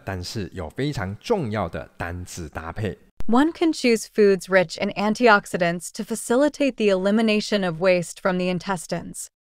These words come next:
Speaker 1: 这是最后一句啦，主要也是跟单字的搭配跟补充有关。
Speaker 2: Su said that past experiments have demonstrated that probiotics contribute to cultivating beneficial bacteria in the intestines.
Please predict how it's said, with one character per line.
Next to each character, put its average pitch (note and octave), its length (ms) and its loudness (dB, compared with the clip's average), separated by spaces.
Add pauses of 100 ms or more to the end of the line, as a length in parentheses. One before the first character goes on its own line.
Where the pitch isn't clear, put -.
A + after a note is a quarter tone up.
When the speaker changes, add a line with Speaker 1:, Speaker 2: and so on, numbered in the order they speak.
(340)
Speaker 1:
这 - 80 -4
是 D#3+ 120 2
最 F3+ 160 4
后 F3 120 6
一 D#3+ 60 4
句 F3+ 180 0
啦， F#3 140 4 (100)
主 F2+ 280 -6
要 B2+ 220 0
也 E2+ 140 -8
是 - 140 -8
跟 G#2 180 -6
单 F3 320 -2
字 E3+ 160 -4
的 G2 120 0
搭 G#2 200 -2
配 A2 260 0
跟 G#2 260 -4
补 D#2+ 260 -10
充 G#2+ 240 -6
有 E2 160 -6
关。 C3 240 -4 (320)
Speaker 2:
Su - 320 2
said E4+ 360 2
that G#3 260 2
past A#3+ 380 -4
experiments G3 720 0
have G#3 260 -2
demonstrated G#3+ 680 2
that E3+ 220 0
probiotics F#3 880 4 (280)
contribute C#4 600 0
to G3+ 100 -10
cultivating B3 800 2
beneficial G#3 640 0
bacteria A3+ 760 4
in F3+ 140 -4
the F3+ 80 -2
intestines. F3+ 800 -6